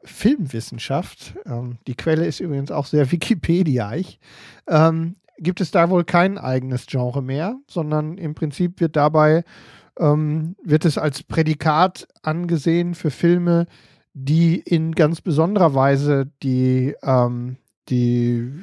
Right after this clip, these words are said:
Kriegsaktivitäten in ein solches Licht stellen, ähm, das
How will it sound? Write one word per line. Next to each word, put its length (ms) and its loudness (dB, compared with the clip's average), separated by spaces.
Kriegsaktivitäten 1500 -2
in 220 -6
ein 220 -4
solches 380 2
Licht 380 0
stellen, 640 2
ähm, 400 -2
das 480 -6